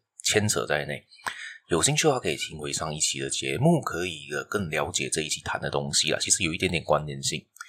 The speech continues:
今天要谈的是志愿，你对于你的人生有什么志愿呢？你有什么想过的志愿吗？不知道大家在小学或者是幼稚园，可能甚至都已经有写过一个作文主题，叫做“我的志愿”。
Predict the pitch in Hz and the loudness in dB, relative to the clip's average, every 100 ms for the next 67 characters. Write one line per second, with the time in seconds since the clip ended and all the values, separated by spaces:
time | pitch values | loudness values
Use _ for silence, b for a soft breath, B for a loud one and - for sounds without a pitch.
0 | B B 160 175 107 - - - - 143 | B B 4 4 4 0 -2 -4 0 0
1 | 104 92 90 - _ _ - 98 95 226 | 2 0 0 -2 _ _ 0 2 4 4
2 | 165 139 104 85 82 98 139 151 98 - | 4 4 4 4 4 6 6 6 4 -2
3 | 67 - - 92 87 85 76 76 - _ | -2 2 2 4 4 4 4 0 -4 _
4 | - 80 104 160 - 76 73 123 107 82 | -4 0 2 4 4 0 2 4 4 0
5 | - 92 85 73 71 - _ _ _ - | -4 -2 -2 -2 -4 -8 _ _ _ -20
6 | - _ 127 113 110 110 95 107 - 65 | -20 _ 4 4 6 4 2 -2 -2 -4
7 | - - 78 85 92 73 85 87 82 90 | -4 -4 -2 0 0 0 -4 -6 -6 -6
8 | 76 69 67 76 85 127 113 110 85 73 | -4 -4 -2 -2 0 0 2 2 0 0
9 | 76 71 67 - 57 - 92 82 82 80 | -4 -4 2 2 2 0 0 0 0 -2
10 | 64 57 58 50 - 135 85 85 76 73 | -2 -6 -10 -6 4 4 4 -2 -6 -6
11 | 78 80 69 69 - - 85 82 - | -6 -6 -6 -8 0 2 4 0 0